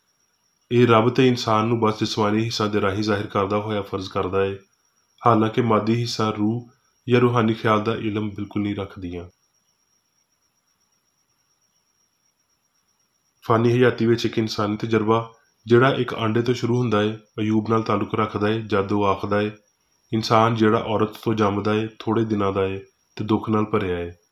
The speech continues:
ਬਸ਼ਰ ਨੂੰ ਇਸ ਮਾਦੀ ਹਯਾਤੀ ਦੇ ਖਿਆਲ ਨਾਲ ਪੂਰੇ ਦਾ ਪੂਰਾ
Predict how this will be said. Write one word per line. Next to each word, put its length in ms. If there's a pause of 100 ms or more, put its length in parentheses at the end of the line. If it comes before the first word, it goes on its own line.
(520)
ਬਸ਼ਰ 240
ਨੂੰ 200
ਇਸ 240
ਮਾਦੀ 320
ਹਯਾਤੀ 300
ਦੇ 120
ਖਿਆਲ 340
ਨਾਲ 160
ਪੂਰੇ 340
ਦਾ 100
ਪੂਰਾ 520